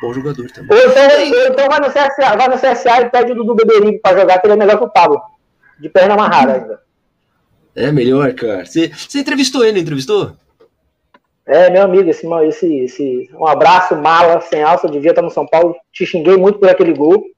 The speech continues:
Speaker 2: eu já te disse isso, mas muito gente boa, tem perfil de centroavante, né? Mas eu até brinquei com ele, ele falou pra mim que o São Paulo tá acompanhando ele, que se ele fizer uma boa temporada no C S A, acontece.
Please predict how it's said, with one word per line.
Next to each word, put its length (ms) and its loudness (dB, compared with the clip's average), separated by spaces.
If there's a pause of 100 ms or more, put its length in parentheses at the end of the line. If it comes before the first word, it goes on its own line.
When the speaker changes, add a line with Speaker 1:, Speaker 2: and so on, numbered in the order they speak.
(120)
Speaker 2:
eu 120 -2
já 80 0
te 120 -8
disse 360 -6
isso, 200 -8
mas 280 -2 (1040)
muito 300 0
gente 200 0
boa, 580 2 (220)
tem 120 0
perfil 320 0
de 60 -8
centroavante, 800 0 (380)
né? 220 -4
Mas 220 2
eu 200 4
até 160 2
brinquei 300 2
com 140 0
ele, 120 4
ele 200 0
falou 220 2
pra 120 2
mim 120 0
que 120 0
o 60 4
São 200 -2
Paulo 600 4 (460)
tá 120 2
acompanhando 540 2
ele, 260 4
que 440 0
se 60 0
ele 100 2
fizer 200 2
uma 100 4
boa 160 2
temporada 380 2
no 80 -4
C 120 0
S 200 0
A, 280 4 (200)
acontece. 600 -4